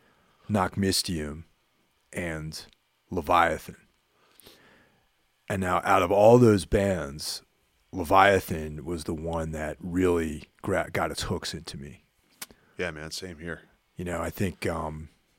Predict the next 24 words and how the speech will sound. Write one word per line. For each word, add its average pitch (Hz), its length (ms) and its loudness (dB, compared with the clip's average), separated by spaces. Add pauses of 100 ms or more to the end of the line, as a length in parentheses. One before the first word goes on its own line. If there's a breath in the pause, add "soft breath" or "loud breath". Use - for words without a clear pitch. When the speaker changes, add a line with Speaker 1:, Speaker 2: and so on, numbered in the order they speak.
(280)
Speaker 1:
you 101 80 -6
know, 80 80 -6
musically 92 640 0
there 80 140 -6
was 80 160 -6
just 87 180 -6
a - 40 -6
lot 82 280 -2
of, 80 100 -10 (280)
a - 60 -10
lot 85 100 -6
of 78 80 -12
different - 380 -6
things 90 240 -4
going 78 240 -8
on 73 180 -12
with 76 120 -18
that. 80 260 -8
And 101 120 -2
then 135 120 6
I 131 60 8
found 113 280 8
out 95 240 4
that, 82 240 -2